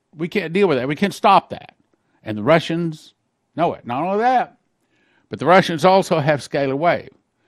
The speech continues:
we can knock, which can knock out anything in the air, on the ground, on the sea, under the sea, any place on the globe, anytime they want to.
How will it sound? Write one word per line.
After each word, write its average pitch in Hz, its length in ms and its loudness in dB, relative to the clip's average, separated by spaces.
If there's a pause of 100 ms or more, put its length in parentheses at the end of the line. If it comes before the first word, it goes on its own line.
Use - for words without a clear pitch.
(160)
we 131 100 -2
can 143 160 -6
knock, 139 260 -2
which 139 280 -8
can 135 160 -6
knock 135 200 -2
out 120 200 0
anything 120 420 -6
in 107 100 -6
the 123 160 -2
air, 175 300 -2 (340)
on 180 100 -2
the 185 60 -2
ground, 110 520 -4 (380)
on 196 120 2
the 185 100 -2
sea, 156 520 -2
under 180 160 -4
the 160 120 -6
sea, 107 340 -8
any 180 160 0
place 165 300 -4
on 151 120 -4
the 139 60 -4
globe, 135 300 0
anytime 170 440 -4
they 143 80 -4
want 139 300 -8
to. - 140 -16